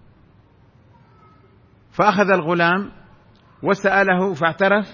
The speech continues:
بالعابد، ثم أراد الملك أن يقتل الغلام، فذكر لنا الرسول صلى الله عليه وسلم أن الملك أمر الجند أن يأخذوا الغلام ويلقوه في البحر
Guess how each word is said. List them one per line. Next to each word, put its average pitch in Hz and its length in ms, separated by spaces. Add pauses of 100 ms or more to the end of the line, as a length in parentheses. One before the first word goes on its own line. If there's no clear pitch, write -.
(540)
بالعابد، 151 540 (880)
ثم 202 220
أراد 202 340
الملك 214 420
أن 190 120
يقتل 220 540 (760)
الغلام، 139 460 (1000)
فذكر 196 460
لنا 196 120
الرسول 185 440
صلى 175 240
الله 180 340
عليه 170 260
وسلم 147 540 (500)
أن 170 120
الملك 190 420
أمر 190 280
الجند 180 380 (640)
أن 180 120
يأخذوا 180 400
الغلام 156 440
ويلقوه 170 560
في 151 120
البحر 190 360